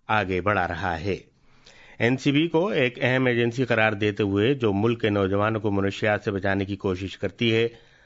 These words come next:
वजीर मौसूफ ने कहा कि मुल्क उनकी लगन और हुब्बुल वतनी को सलाम पेश करता है। लोकसभा ने आठ अपोजिशन अरकान पार्लियामेंट की मुअत्तली मनसूख कर दी है।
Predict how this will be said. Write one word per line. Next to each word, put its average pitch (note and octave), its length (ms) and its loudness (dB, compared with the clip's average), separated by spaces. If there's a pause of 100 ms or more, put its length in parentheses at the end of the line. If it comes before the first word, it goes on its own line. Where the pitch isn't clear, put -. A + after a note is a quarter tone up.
(180)
वजीर A#2 260 2
मौसूफ A#2 400 0
ने A#2 100 0
कहा A2+ 280 0
कि A#2 100 -6
मुल्क A#2+ 380 0
उनकी A2 360 -2
लगन A#2 380 0 (460)
और G#2+ 160 2
हुब्बुल A2 340 2
वतनी A#2 380 2
को F#2 240 0
सलाम G2 400 0
पेश F2 320 -4
करता F2 340 -4
है। F2 340 -4 (720)
लोकसभा D#3 500 0
ने F3+ 120 0
आठ D3+ 360 0
अपोजिशन C#3 520 0
अरकान B2+ 380 0
पार्लियामेंट A#2+ 460 2
की A#2+ 100 0
मुअत्तली G#2+ 480 2
मनसूख G2+ 520 0
कर G2 140 -2
दी F2 180 -6
है। E2 280 -2